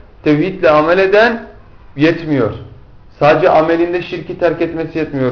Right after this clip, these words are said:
Bir de ne yapacak? وَعَادَ الْمُشْرِكِينَ. Müşriklere düşmanlık yapacak.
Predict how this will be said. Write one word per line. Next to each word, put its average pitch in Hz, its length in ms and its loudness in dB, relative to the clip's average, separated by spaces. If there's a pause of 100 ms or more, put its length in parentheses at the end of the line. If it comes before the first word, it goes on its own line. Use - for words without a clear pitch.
(160)
Bir 147 140 -4
de 175 120 0
ne 190 40 4
yapacak? 202 520 2 (280)
وَعَادَ 147 460 6
الْمُشْرِكِينَ. 165 760 -4 (420)
Müşriklere 165 880 0
düşmanlık 170 560 -4
yapacak. 123 400 -2